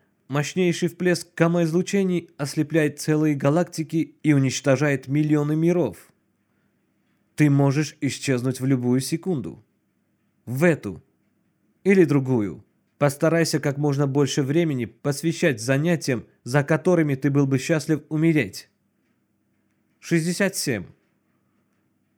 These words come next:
Война — это ответ на неверный вопрос. Шестьдесят восемь. Физическую привлекательность задают главным образом железы.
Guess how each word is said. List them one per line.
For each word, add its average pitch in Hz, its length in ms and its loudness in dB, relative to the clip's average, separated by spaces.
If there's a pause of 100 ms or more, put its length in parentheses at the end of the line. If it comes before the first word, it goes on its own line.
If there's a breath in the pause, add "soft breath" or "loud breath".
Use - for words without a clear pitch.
(120)
Война — 143 420 2
это 123 280 0
ответ 156 420 -2 (340)
на 135 140 -2
неверный 127 440 2
вопрос. 131 580 -4 (1400)
Шестьдесят 147 580 0
восемь. 127 420 0 (1400)
Физическую 165 600 -2
привлекательность 151 800 -2
задают 143 420 2
главным 139 460 0
образом 139 480 -2
железы. 104 600 -2